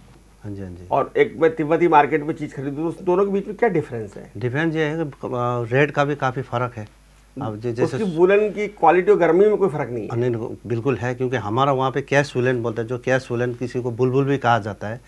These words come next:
Speaker 2: हम्म।
Speaker 1: कैश वुलन ज-, ज़्यादातर कोरिया से आता है।
Speaker 2: हम्म।
Speaker 1: तो manufacture जो है हमारा India में होता है, तो कैश वुलन भी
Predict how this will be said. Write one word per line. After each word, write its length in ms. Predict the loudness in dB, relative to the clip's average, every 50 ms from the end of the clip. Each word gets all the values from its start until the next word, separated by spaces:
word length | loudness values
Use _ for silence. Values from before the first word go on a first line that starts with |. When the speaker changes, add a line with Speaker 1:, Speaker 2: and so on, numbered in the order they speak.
| -8
Speaker 2:
हम्म। 160 | -6 -4 0 2
Speaker 1:
कैश 220 | 2 0 2 0
वुलन 280 | 0 0 0 0 0 0
ज-, 60 | 0
ज़्यादातर 600 | -2 -2 -2 -2 0 0 0 0 -2 -2 -4 -4
कोरिया 400 | -4 -2 0 2 4 6 6 4
से 140 | 4 0 -4
आता 240 | -6 -6 -8 -14
है। 80 | -18 -18 -20 _ -20 -16 -14
Speaker 2:
हम्म। 120 | -12 -12 -12 -14 -18 -20 _ _ -8
Speaker 1:
तो 240 | -2 0 0 0 -2 -2
manufacture 560 | -4 -2 -2 0 -2 -2 -4 -6 -6 -6 -8
जो 120 | -6 -6 -6
है 60 | -6
हमारा 260 | -6 -6 -6 -4 -4
India 280 | -4 -4 -2 -2 0 0
में 100 | -2 -4
होता 260 | -4 -6 -8 -8 -8
है, 100 | -8 -8
तो 140 | -8 -10 -8
कैश 300 | -4 -2 -2 -2 -2 -4
वुलन 320 | -4 -2 0 0 0 0
भी 220 | 0 -2 -2 -4